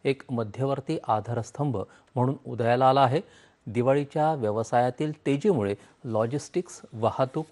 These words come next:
किरकोळ समर्थन, पॅकेजिंग आणि वितरण क्षेत्रात सुमारे पन्नास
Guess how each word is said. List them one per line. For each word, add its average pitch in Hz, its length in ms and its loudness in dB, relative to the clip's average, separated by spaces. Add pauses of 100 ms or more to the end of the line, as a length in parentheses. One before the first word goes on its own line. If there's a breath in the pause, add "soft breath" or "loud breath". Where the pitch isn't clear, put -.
(240)
किरकोळ 113 340 -2
समर्थन, 127 540 -2 (380 loud breath)
पॅकेजिंग 123 520 0
आणि 113 180 -4
वितरण 127 440 -4
क्षेत्रात - 520 -6 (360 soft breath)
सुमारे 120 340 0
पन्नास 117 600 -4